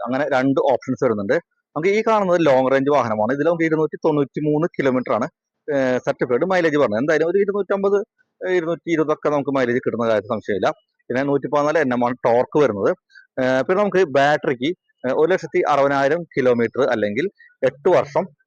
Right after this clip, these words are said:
വാറണ്ടി ബാറ്ററിക്ക് ടാറ്റ ഇതിനകത്ത് കൊടുക്കുന്നുണ്ട്. അപ്പൊ എങ്ങനെയുണ്ട്? അത് നന്നായില്ലേ?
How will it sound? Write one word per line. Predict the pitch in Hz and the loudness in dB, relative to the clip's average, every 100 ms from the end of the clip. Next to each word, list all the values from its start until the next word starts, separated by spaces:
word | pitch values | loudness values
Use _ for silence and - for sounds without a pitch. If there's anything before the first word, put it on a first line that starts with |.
| - | -2
വാറണ്ടി | 113 139 120 104 147 | 2 2 0 -4 -2
ബാറ്ററിക്ക് | 113 101 - 107 - | 0 0 -4 -8 -4
ടാറ്റ | 98 107 | -2 -2
ഇതിനകത്ത് | 98 98 147 | -4 -4 -2
കൊടുക്കുന്നുണ്ട്. | 185 139 104 92 _ _ _ _ - | 0 0 -2 -8 _ _ _ _ -8
അപ്പൊ | 139 | -2
എങ്ങനെയുണ്ട്? | 160 151 143 160 - | -2 0 -2 -2 -4
അത് | 208 | -2
നന്നായില്ലേ? | 190 113 92 | 0 0 -4